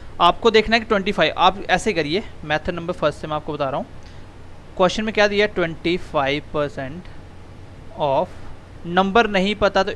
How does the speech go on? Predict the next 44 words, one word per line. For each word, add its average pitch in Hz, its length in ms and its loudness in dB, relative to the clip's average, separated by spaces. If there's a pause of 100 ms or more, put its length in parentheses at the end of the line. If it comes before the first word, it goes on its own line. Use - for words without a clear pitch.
इसको - 280 -4
मैं 190 120 0
क्या 180 220 4
मान 170 200 2
लेता 170 160 -4
हूँ, - 100 -4
इसको 180 260 -4
A, 170 200 4 (120)
B, 165 180 -4 (140)
C, 160 200 -6 (140)
D, 165 180 -2 (160)
M, 160 240 -4
N, 160 260 0
X, 156 220 -4
Y 165 140 0
कुछ - 220 -4
ही 208 80 0
मान 143 220 -2
लो, 135 120 -10
मान 160 200 2
लो 180 80 -2
मैंने 180 280 -2
X - 160 -6
ही 156 120 -6
मान 139 220 -6
लिया। 131 180 -8 (680)
ये 160 120 2
हम 185 180 2
लोग 208 260 2
X 170 160 -2
को 220 160 0
remove 196 380 -2
करेंगे, 143 320 -2
ठीक - 180 -6
है, 220 60 0
क्योंकि 180 280 0
X - 80 -8
का 208 120 -2
कोई 185 180 -2
काम 160 180 0
नहीं 160 120 -6
होता 147 120 -2
life 139 240 -4
में। 131 100 -10